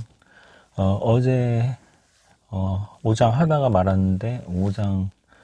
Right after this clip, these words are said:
이어서 해보도록 할게요. Jesus raises a dead girl and heals a sick woman. 어, 예수께서 raises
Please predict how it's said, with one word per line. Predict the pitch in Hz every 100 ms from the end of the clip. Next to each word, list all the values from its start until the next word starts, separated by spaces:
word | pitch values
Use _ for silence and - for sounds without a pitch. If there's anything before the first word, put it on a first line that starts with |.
| _ _ _ -
이어서 | 98 123 123 -
해보도록 | 123 131 113 95 101
할게요. | 90 80 76 85 _ _ _ _ _ _ _ _ _ - - - - -
Jesus | 165 185 170 180 170 165
raises | 135 127 127 131 127 120 117
a | 104 -
dead | 123 123 -
girl | 98 95 95 98 104 98 -
and | 95 98 95 87 - -
heals | 156 143 139 135 127
a |
sick | 120 - - 165 160
woman. | 120 98 104 90 73 73 - _ _ _ _ _ _ _ -
어, | 95 98
예수께서 | 107 120 127 127 - 120 120 151 143 143
raises | 101 95 113 143 135 135 131 -